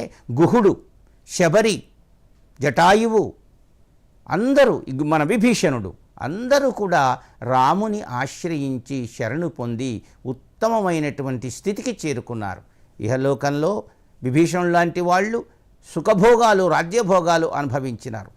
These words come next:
ఇంకా గొప్ప విషయం ఏమిటంటే విభీషణుడు సకల సద్గుణ సంపన్నుడు కనుక తన యొక్క పట్టాభిషేక సమయంలో శ్రీరామచంద్రుడు విభీషణునకు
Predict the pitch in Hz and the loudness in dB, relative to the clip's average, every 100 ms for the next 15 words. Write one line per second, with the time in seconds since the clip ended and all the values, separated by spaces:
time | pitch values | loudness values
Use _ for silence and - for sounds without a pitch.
0 | _ - 190 233 269 214 151 - 262 269 | _ -6 -4 0 -2 0 -2 2 2 2
1 | - 240 202 170 131 139 110 104 123 220 | -2 -2 0 -2 -2 -6 -6 -6 -4 -4
2 | 254 - _ _ _ _ - 135 135 233 | -6 -12 _ _ _ _ -6 -2 0 -2
3 | - 233 214 208 196 190 202 202 196 175 | 0 2 2 2 0 -2 -2 -2 -2 -4
4 | 165 196 185 170 160 165 160 147 131 120 | -2 -2 -2 -4 -4 -4 -4 -2 -6 -6
5 | 98 104 107 123 185 98 - _ _ _ | -8 -8 -6 -4 -2 -4 -10 _ _ _
6 | _ _ _ _ _ 180 208 233 226 226 | _ _ _ _ _ -4 2 2 2 0
7 | - 170 - 208 240 240 240 240 240 - | 2 0 2 2 2 2 2 2 2 -4
8 | 196 214 226 220 214 208 - 151 180 220 | -2 2 2 2 2 0 -2 -4 0 -2
9 | 208 - 170 147 131 117 139 220 208 _ | -2 -6 -6 -4 -6 -4 -2 -2 -2 _
10 | _ _ _ _ _ _ 139 151 160 277 | _ _ _ _ _ _ -2 2 2 2
11 | 262 254 190 160 139 139 | 2 0 0 -2 -2 -4